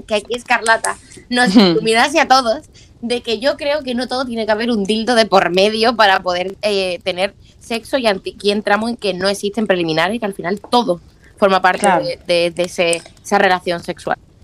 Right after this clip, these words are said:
Speaker 2: Claro, enlazo con el principio.
Speaker 1: Claro,
Speaker 2: Que cuando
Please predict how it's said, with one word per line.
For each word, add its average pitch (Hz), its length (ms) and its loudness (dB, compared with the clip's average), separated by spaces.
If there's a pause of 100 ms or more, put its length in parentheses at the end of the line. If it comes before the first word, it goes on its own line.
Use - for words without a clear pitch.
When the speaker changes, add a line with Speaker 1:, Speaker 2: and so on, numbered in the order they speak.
(260)
Speaker 2:
Claro, 202 460 4
enlazo 214 400 2
con 254 140 -2
el 214 120 -2
principio. 180 720 -6 (240)
Speaker 1:
Claro, 196 300 0
Speaker 2:
Que 233 180 2
cuando 208 240 4